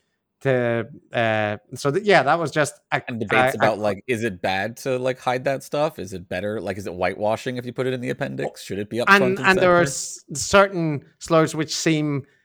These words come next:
Speaker 1: <laughs> like more acceptable, or you feel
Speaker 2: <laughs> If there's
Speaker 1: less.
Speaker 2: a word you can't say, that's the worst
Speaker 1: <laughs>
Speaker 2: word. Yes.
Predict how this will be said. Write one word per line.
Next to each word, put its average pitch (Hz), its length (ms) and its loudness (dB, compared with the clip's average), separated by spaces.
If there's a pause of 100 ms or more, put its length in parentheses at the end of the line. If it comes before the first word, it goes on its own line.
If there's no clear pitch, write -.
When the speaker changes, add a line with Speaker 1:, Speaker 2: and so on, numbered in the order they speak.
(360)
Speaker 1:
<laughs> - 440 -6
like 151 320 0 (180)
more 180 320 6
acceptable, 190 720 2
or 175 100 6
you 170 140 4
feel 185 240 6
Speaker 2:
<laughs> - 20 2
If 156 140 0
there's 160 360 6
Speaker 1:
less. - 0 -
Speaker 2:
a 175 100 6
word 190 280 6
you 180 140 -2
can't 139 340 -2
say, 135 320 2
that's 127 380 -2
the 139 160 2
worst 123 380 2
Speaker 1:
<laughs> - 0 -
Speaker 2:
word. 107 420 -6 (340)
Yes. 101 320 -6